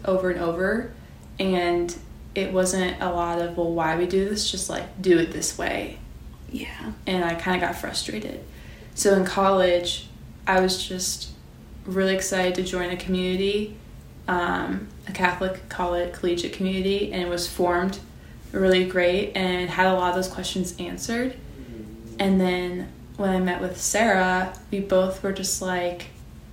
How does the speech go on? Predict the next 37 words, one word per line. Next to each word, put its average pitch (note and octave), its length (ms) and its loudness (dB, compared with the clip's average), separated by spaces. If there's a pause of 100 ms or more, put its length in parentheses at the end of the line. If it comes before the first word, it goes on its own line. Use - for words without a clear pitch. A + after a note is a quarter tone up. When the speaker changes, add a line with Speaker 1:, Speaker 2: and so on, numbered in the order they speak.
(760)
Speaker 1:
I F#3+ 100 2
don't F#4 180 10
even A#3 160 12
know F#3+ 120 6
how G3 160 4
we F#3+ 80 4
started F#3 240 0
talking G#3 400 0
about E3+ 260 -2
it, - 160 -2
Speaker 2:
I C4 40 0
don't F#3+ 180 -2
Speaker 1:
but - 120 -10
it G#3 160 2
was G#3 120 6
Speaker 2:
either. - 60 2
Speaker 1:
just A#3+ 280 2
our, A3 180 8
like, F#3+ 280 2
thing. F#3+ 420 6
We F3+ 60 2
were F3+ 100 2
like, F3+ 220 0 (260)
"Okay, G#3 200 4
but F#3 140 6
did - 200 -2
you G3 100 2
know F#3+ 140 4
that F#3 80 2
we F#3+ 100 4
do F#3 160 2
this F#3 240 2
because F#3 280 -6
of E3 180 -6
that?" E3+ 220 2
And, E3+ 100 -4
like, F#3 80 -6